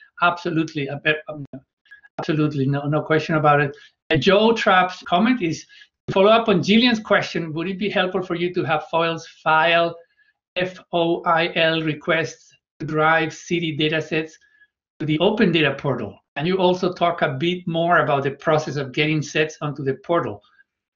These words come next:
I know there is a suggestion page, but I haven't found a way to view pending requests. The open suggestions section doesn't show any of the recent requests.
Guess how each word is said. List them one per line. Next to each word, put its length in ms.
I 80
know 360
there 200
is 240
a 60
suggestion 600
page, 460
but 120
I 100
haven't 360
found 320
a 80
way 340
to 80
view 220
pending 420
requests. 580
The 140
open 260
suggestions 880
section 640
doesn't 340
show 360
any 320
of 80
the 140
recent 400
requests. 560